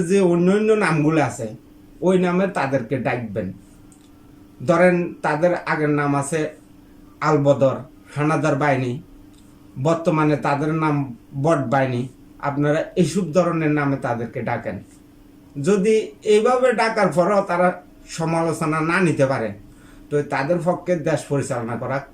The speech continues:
কোনোভাবে সম্ভব না। বিএমপির নামে দিন রাত চব্বিশ ঘন্টা প্রথম আলো আর ডেইলি স্টার মিথ্যা বানোয়াট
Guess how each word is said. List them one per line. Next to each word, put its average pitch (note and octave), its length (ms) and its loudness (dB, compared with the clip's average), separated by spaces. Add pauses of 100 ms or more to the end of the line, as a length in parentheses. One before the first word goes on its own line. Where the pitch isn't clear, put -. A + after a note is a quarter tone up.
(160)
কোনোভাবে D3+ 500 2
সম্ভব A2 260 -6 (120)
না। G#2 60 -12 (1800)
বিএমপির A3+ 520 4 (100)
নামে F3 260 4 (720)
দিন A3+ 140 2 (120)
রাত G3+ 160 2 (100)
চব্বিশ F3+ 360 0
ঘন্টা D#3 260 2 (360)
প্রথম F3+ 360 -2
আলো F3+ 240 2
আর D#3+ 60 -2 (100)
ডেইলি D3 280 2
স্টার A2+ 240 -6 (920)
মিথ্যা F3+ 340 4 (100)
বানোয়াট D3+ 380 2